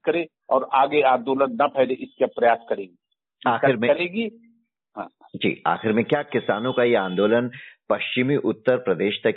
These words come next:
Speaker 2: ही सीमित है या पूर्वी यूपी तक भी इसकी आंच पहुंच सकती है?
Speaker 1: देखिए, आप फिर मैं, आप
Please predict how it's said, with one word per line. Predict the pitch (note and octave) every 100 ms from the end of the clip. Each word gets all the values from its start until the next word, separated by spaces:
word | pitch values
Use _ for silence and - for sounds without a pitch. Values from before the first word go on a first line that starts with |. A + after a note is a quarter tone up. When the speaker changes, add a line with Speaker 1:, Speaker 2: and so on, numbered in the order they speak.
| G#2
Speaker 2:
ही | A#2+
सीमित | - G#2+ A#2+ G#2
है | C3 D3+
या | A#2+ B2
पूर्वी | C3 A#2+ A#2+ A2+
यूपी | C3+ A2 G2+ C3
तक | - A#2+
भी | - A2 C3
इसकी | - A#2+
आंच | G#2+ A#2 A#2 -
पहुंच | G#2 A#2
सकती | - E2 F2 D2+
है? | - _ _ _ _ _ _ _ _
Speaker 1:
देखिए, | G#3+ A3+ C4 B3+ -
आप | G#3 - - _ -
फिर | B3+ A3+
मैं, | A3 G#3+ - - -
आप | F#3 -